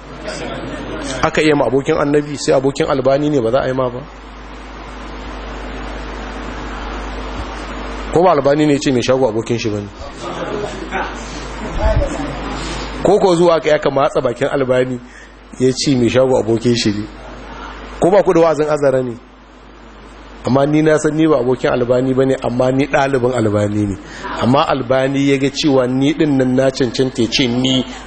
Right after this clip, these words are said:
abokin shi ne. Kina duk wanda ya zage ni albani yake zagi. Ah, duk wanda ya zagi annabi wa yake zaga? Duk wanda ya zagi sahabin Annabi, wa yake zaga? Annabi yake zagi.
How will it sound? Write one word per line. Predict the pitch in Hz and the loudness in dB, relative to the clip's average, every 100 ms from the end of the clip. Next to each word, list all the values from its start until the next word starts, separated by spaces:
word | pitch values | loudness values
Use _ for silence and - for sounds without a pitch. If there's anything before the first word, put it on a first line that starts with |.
| - | -2
abokin | 113 117 - 127 | 2 2 2 2
shi | 113 101 | 2 -2
ne. | 90 - - - - - - - - - - - - - - | -4 -12 -16 -18 -18 -18 -16 -16 -16 -16 -16 -14 -14 -12 -6
Kina | - 131 | 0 2
duk | 131 160 | 4 4
wanda | 175 147 | 6 4
ya | 143 | 4
zage | 131 123 135 | 4 4 2
ni | |
albani | 127 110 117 123 | 2 2 2 4
yake | 127 127 | 2 2
zagi. | 107 98 101 - - - - - - - - - - - - - - - 98 - - - - - - - - - - - - - - - - - - - - - - - | 2 2 0 -4 -16 -18 -18 -14 -12 -10 -10 -10 -12 -14 -12 -10 -10 -8 -10 -10 -12 -12 -12 -12 -12 -10 -10 -10 -10 -10 -10 -10 -10 -10 -10 -10 -10 -10 -10 -10 -10 -6
Ah, | - - - | -4 -6 -2
duk | 123 | 4
wanda | 190 220 | 6 6
ya | 190 | 6
zagi | 170 170 | 4 4
annabi | 170 151 156 | 2 2 4
wa | 143 160 | 4 4
yake | 165 131 | 2 0
zaga? | 117 110 117 - - - | 0 0 -4 -6 -20 -8
Duk | 135 | 2
wanda | 202 202 | 4 6
ya | 175 | 4
zagi | 175 | 2
sahabin | - 151 156 156 165 | -2 -2 0 0 0
Annabi, | 156 156 | 0 4
wa | 143 | 4
yake | 175 175 | 4 2
zaga? | 135 120 127 - - - - - - | 0 0 -2 -6 -18 -20 -18 -16 -8
Annabi | 120 190 226 | 0 2 2
yake | 214 202 | 2 2
zagi. | 185 185 175 | 4 2 0